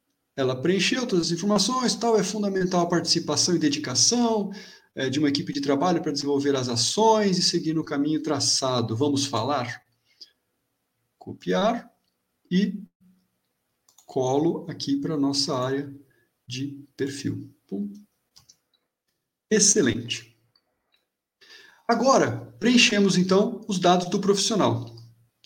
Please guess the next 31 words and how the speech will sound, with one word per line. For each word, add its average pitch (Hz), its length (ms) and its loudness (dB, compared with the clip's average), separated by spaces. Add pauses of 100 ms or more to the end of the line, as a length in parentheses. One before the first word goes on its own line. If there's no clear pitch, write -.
(480)
Vamos 330 220 4
falar 233 220 4
um 208 80 4
pouco 233 200 6
sobre 226 220 0
as 202 100 4
certificações. 226 1120 2
Lembra 180 260 4
que - 60 -4
eu 165 60 -4
comentei 156 320 0
com 143 100 -4
vocês 139 340 2
que 147 80 -2
as 135 60 0
certificações 147 640 -4
são 147 120 -2
super 175 320 -2
importantes 151 840 -2 (480)
pra, 135 640 2 (240)
pra 131 160 -4
que 120 120 -8
justamente 147 420 -2
você 139 260 0
tenha 143 420 -2 (280)
uma 131 160 -8
visibilidade 131 720 -4
melhor, 131 460 0
ganhe 139 200 6
o 139 40 8
selo 139 680 0